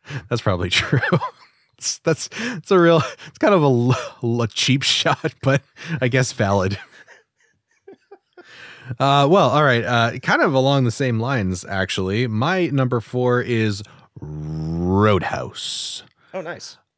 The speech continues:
Speaker 1: I, I cannot believe there was not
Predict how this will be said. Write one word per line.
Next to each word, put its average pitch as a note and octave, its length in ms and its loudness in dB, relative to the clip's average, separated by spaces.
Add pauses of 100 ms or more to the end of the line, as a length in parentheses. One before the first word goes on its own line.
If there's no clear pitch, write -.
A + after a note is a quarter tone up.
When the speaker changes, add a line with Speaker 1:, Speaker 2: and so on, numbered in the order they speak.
Speaker 1:
I, C3+ 600 2 (180)
I A2+ 200 2
cannot C3+ 500 0
believe A2+ 720 2 (160)
there A#2 200 0
was A2 180 0
not G#2+ 420 2